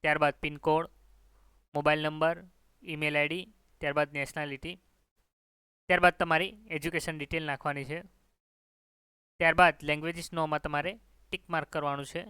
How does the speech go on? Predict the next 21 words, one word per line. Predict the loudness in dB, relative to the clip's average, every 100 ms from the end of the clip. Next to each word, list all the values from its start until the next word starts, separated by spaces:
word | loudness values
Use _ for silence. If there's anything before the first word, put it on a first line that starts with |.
| -16 -8
જે | -4
જે | -4 -6
તમે | -6 -10 -10 -16 -20 _ _ _
લેંગ્વેજ | -6 -4 -4
જાણતા | -2 -6 -2 -2
હો | -2
તે. | -4 -8 -12 _
ત્યારબાદ | -2 2 0
ફોટોગ્રાફ | 2 2 2 4 2 2
અપલોડ | 2 2
કરીને | 4 0 0 -4 -14 _ -20 _ _ _ _
તમારે | 4 4
ચેકબોક્સ | 4 -2 0 2 2 2
પર | 0 0 -12 -8
ક્લિક | -6 -2
કરીને | -2 0 -2 -10 _
સબમિટ | -20 -2 -2 -2 2
પર | 2
ક્લિક | 2 -4 0
કરવાનું | 0 0 -2
છે. | -6 -8